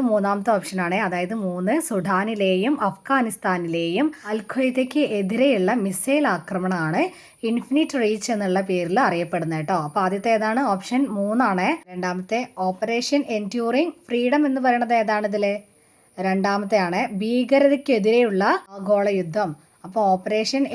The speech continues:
എൻഡ്യൂറിംഗ് ഫ്രീഡം എന്ന് പറഞ്ഞാൽ ഏതാണ്? ഭീകരതയ്ക്കെതിരെയുള്ള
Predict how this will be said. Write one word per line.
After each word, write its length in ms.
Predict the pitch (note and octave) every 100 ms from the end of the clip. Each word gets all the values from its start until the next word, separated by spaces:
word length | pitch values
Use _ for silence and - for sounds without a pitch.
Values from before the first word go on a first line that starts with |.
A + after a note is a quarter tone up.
| G3+
എൻഡ്യൂറിംഗ് 500 | G3 A3 A3 B3+ B3+
ഫ്രീഡം 280 | A#3+ A3+ B3 B3
എന്ന് 120 | B3
പറഞ്ഞാൽ 280 | A#3+ A#3 A#3+ A3+
ഏതാണ്? 320 | A3 A3 A3 A3+ A3+ _ _ _ F3
ഭീകരതയ്ക്കെതിരെയുള്ള 1200 | F#3 F#3+ F#3+ G#3+ G3+ G#3 G#3 F#3 F#3 G#3 G#3 F3